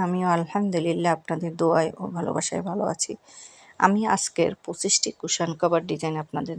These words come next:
দেখাবো। ডিজাইনগুলো আমি নিজের হাতে করিনি, এটা নেট থেকে কানেক্ট করা। আমি শুধু আপনাদের সুবিধার জন্য একসাথে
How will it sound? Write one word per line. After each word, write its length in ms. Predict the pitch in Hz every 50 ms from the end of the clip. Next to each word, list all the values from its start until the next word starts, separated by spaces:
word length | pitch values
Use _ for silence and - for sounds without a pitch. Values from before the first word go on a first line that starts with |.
| 180
দেখাবো। 280 | 165 156 - - 175 170 175 - 160
ডিজাইনগুলো 420 | 160 170 180 175 185 190 208 208 202 190
আমি 120 | 180 180 180 165
নিজের 240 | 165 - - 165 170 170
হাতে 160 | 165 - 160 156 -
করিনি, 320 | - 175 175 160 165 165 165 _ - - - - - - - - _ _ - 180
এটা 160 | - - 185 180 180
নেট 160 | 180 175 - - -
থেকে 180 | 165 160 - 175 - -
কানেক্ট 360 | - 143 147 147 156 - - - - -
করা। 220 | 165 165 - 165 170 - _ - - _ _ - - - _ - - - _ _ - -
আমি 160 | 160 170 170 180 185 -
শুধু 160 | - - 220 202 185 -
আপনাদের 360 | - - 180 170 170 165 165 - -
সুবিধার 380 | - 170 165 170 170 185 185 185 -
জন্য 160 | 190 180 170 160 151 - -
একসাথে 440 | 175 - - - - 170 170 -